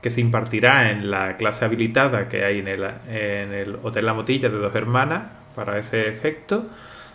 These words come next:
Son dos días a la semana, dos horas cada, cada día,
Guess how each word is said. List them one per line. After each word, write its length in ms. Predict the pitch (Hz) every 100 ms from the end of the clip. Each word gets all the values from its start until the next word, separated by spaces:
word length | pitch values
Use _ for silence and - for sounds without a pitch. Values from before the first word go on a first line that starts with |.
| -
Son 200 | 131 117
dos 200 | 107 107
días 260 | 131 143
a 40 | 147
la 100 | 147
semana, 680 | 160 160 185 208 226 - -
dos 240 | 123 117
horas 280 | 113 101 101
cada, 760 | - 101 98 95 95 95 107 120
cada 240 | 110 98
día, 180 | 95